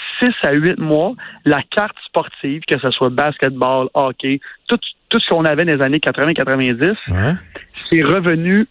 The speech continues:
Speaker 1: au top, top, top. Et pourquoi ?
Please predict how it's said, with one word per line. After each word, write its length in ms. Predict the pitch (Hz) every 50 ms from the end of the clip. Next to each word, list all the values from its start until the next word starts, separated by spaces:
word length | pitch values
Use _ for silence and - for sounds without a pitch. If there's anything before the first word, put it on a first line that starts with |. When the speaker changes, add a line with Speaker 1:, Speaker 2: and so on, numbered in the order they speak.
| _ _ -
Speaker 1:
au 200 | 139 135 131 117 - _ _ _
top, 160 | - 220 214 - -
top, 180 | - 165 - - -
top. 200 | - 185 202 220 - -
Et 140 | - 165 160 - _
pourquoi ? 640 | - 254 - - - - - 190 180 185 180 196 254